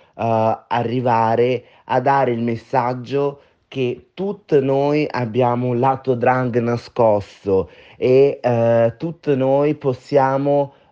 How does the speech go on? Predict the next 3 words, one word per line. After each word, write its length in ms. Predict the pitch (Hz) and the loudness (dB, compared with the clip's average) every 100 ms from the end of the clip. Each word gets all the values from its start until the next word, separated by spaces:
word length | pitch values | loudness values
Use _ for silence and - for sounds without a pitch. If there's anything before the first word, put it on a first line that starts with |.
| - | -4
eh, 1120 | 117 113 110 107 107 107 104 104 104 101 101 | 0 2 2 4 4 2 2 0 0 0 -2
esprimerci, 1160 | 123 123 - - 135 147 156 151 151 - 160 156 - _ _ | -4 -8 -8 -8 -4 -2 -2 -4 -6 -10 -8 -8 -12 _ _
eh, 760 | 110 113 110 107 107 107 107 | -6 -4 -2 0 0 0 -2